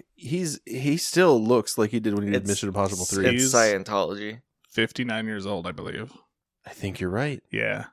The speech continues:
Speaker 1: Maybe
Speaker 3: He's old,
Speaker 1: Scientology's
Speaker 3: he's
Speaker 1: the right
Speaker 3: old
Speaker 1: way
Speaker 3: as
Speaker 1: to go.
Speaker 3: fuck. Maybe. Let's pay, what is it, like, a eight hundred dollar entry fee or something like that? It's a
Speaker 2: I don't
Speaker 3: lot.
Speaker 2: know.
Speaker 1: Your
Speaker 2: He's an
Speaker 1: yearly
Speaker 2: idiot.
Speaker 1: membership.
Speaker 3: Yeah.
Speaker 2: Can't stand Tom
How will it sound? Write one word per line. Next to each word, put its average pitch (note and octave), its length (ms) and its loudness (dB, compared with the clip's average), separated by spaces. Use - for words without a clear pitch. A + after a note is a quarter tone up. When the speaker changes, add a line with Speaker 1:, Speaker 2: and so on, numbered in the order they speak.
Speaker 1:
Maybe A#2 160 2
Speaker 3:
He's C3 80 0
old, C3+ 280 10
Speaker 1:
Scientology's A#2+ 240 2
Speaker 3:
he's A#2 120 -2
Speaker 1:
the G#2+ 80 2
right G2+ 100 4
Speaker 3:
old G#2 100 4
Speaker 1:
way A2 40 2
Speaker 3:
as A2 80 0
Speaker 1:
to A#2 60 0
go. A#2 100 4
Speaker 3:
fuck. - 180 -2
Maybe. G3+ 320 4
Let's A#2+ 200 0
pay, D#3 400 8
what C#3 200 4
is B2 100 4
it, G#2 100 0
like, G2+ 200 0
a G#2 220 2
eight A2 160 0
hundred A#2+ 260 0
dollar B2+ 240 8
entry C#3 300 6
fee D3+ 160 6
or D3+ 100 10
something D#3+ 320 8
like D#3 140 6
that? F3 100 8
It's F3 140 8
a - 20 12
Speaker 2:
I - 40 12
don't D#3 60 10
Speaker 3:
lot. D3+ 300 8
Speaker 2:
know. D#3+ 60 -4
Speaker 1:
Your F3 140 8
Speaker 2:
He's C3+ 120 2
an A#2+ 80 0
Speaker 1:
yearly C3 280 8
Speaker 2:
idiot. C3 80 6
Speaker 1:
membership. C#3 600 6
Speaker 3:
Yeah. C#3+ 360 10
Speaker 2:
Can't - 260 -8
stand - 200 -10
Tom - 140 -14